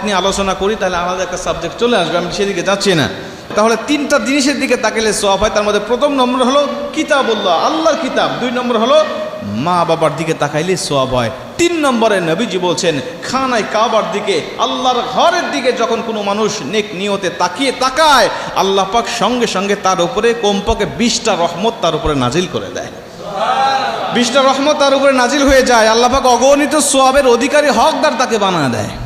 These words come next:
ওই চোখ কত ধন্য, যেই চোখ সরাসরি খানায় কাবা দেখেছে। ওই চোখ কত ধন্য, যেই চোখ সরাসরি আল্লাহর ঘরকে দেখেছে, আল্লাহর ঘর তাওয়াফ করেছে, নবীজির রওজা মোবারক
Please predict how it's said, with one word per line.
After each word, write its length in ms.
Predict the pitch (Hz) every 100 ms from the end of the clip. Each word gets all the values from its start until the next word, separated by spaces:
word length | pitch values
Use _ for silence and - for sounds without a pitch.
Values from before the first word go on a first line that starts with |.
| - - -
ওই 140 | 233
চোখ 520 | 220 254 220 233 202
কত 140 | 214 240
ধন্য, 540 | 247 339 285 233 143
যেই 140 | 156 220
চোখ 320 | - 220 -
সরাসরি 480 | - 196 - 202 175
খানায় 360 | - 220 233 214
কাবা 220 | 160 151
দেখেছে। 340 | 147 139 127 - - - - - -
ওই 160 | 196 269
চোখ 440 | - 285 269 269
কত 80 | 262
ধন্য, 560 | 269 226 269 277 277 254
যেই 200 | 269 269
চোখ 240 | 277 269 262
সরাসরি 440 | 269 262 262 262
আল্লাহর 360 | 262 269 269 262
ঘরকে 420 | 180 220 277 269
দেখেছে, 380 | 262 262 262 262
আল্লাহর 280 | 262 262 226
ঘর 220 | 247 269 262
তাওয়াফ 220 | 262 269 269
করেছে, 320 | 262 269 262
নবীজির 520 | 240 247 277 247 240
রওজা 360 | 254 285 269 269
মোবারক 380 | 262 262 262